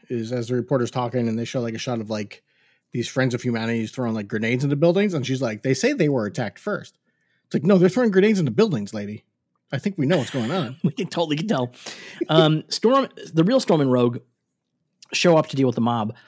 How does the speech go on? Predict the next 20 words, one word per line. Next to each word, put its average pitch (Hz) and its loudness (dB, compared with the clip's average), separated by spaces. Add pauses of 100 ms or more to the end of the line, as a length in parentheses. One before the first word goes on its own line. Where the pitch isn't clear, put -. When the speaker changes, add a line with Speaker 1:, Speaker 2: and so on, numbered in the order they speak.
(120)
Speaker 1:
Well, 175 2
before 160 0
Speaker 2:
Um, 262 -4
Speaker 1:
that, 110 -4 (360)
this 143 0
is 151 0
very 214 0
important. 233 0
Before 277 -4
that, 180 0 (260)
Rogue 208 4
walks 226 -2
into, 214 2
like, 160 4
their 135 2
conference 165 0
room 117 0 (220)
where 151 -2
Storm 226 0
is 107 -4